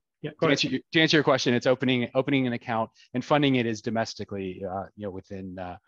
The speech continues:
Speaker 2: uh, within Cana-, Canada. Um, speed is very important to us, um, and,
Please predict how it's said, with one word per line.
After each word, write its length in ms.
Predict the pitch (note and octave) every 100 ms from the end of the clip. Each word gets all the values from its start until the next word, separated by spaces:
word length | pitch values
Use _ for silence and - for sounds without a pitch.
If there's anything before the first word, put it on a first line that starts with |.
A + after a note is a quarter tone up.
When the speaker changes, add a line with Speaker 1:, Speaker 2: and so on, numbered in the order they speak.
| _ _ _ _
Speaker 2:
uh, 120 | - -
within 280 | G2 F#2+ F#2
Cana-, 300 | - G2 F#2 - _ _
Canada. 400 | A#2 F#2+ F#2 F#2 _ _ _
Um, 260 | G#2+ G#2 G#2 -
speed 400 | - C#3 C3 B2+
is 160 | A2
very 260 | G#2+ A#2 A2+
important 400 | A2 A#2+ G#2 G#2
to 100 | G#2
us, 460 | G#2+ G#2+ - - -
um, 580 | G#2 G2+ G2 F#2+ F#2+ F#2 -
and, 460 | G#2 G2 F#2 F#2